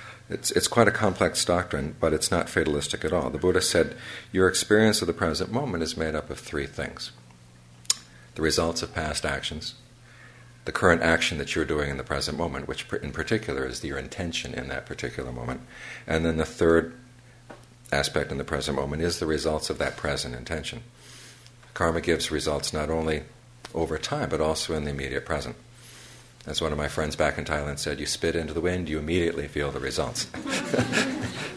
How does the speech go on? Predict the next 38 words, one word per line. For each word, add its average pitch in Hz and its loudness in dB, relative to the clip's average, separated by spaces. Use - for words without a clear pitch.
And 101 4
there's 101 6
a 104 12
lot 107 10
of 87 4
that 71 4
that - 2
goes 87 8
on 78 4
in 76 0
the 78 0
mind. 78 2
You 71 0
allow 82 12
unskillful 82 8
thoughts 87 6
to 90 2
take 87 4
over 82 6
the 87 0
mind, 98 4
you 87 2
immediately 82 0
suffer, - -2
in 85 -4
addition 76 0
to 73 -2
the 71 -2
suffering 71 -2
that 67 -4
can - -8
come 69 -6
over 71 -6
the - -10
course - -6
of - -12
time. 80 -2
<clears throat> - 8